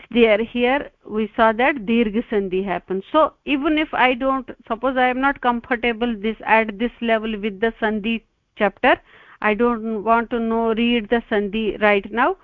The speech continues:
because this is more with grammar. I can say it separately also, but I should know what is this. It is Sardha Eka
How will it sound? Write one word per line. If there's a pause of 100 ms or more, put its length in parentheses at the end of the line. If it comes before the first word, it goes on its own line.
(320)
because
this
is
more
with
grammar. (960)
I
can (100)
say
it
separately
also,
but
I
should
know
what
is
this. (140)
It
is (100)
Sardha (520)
Eka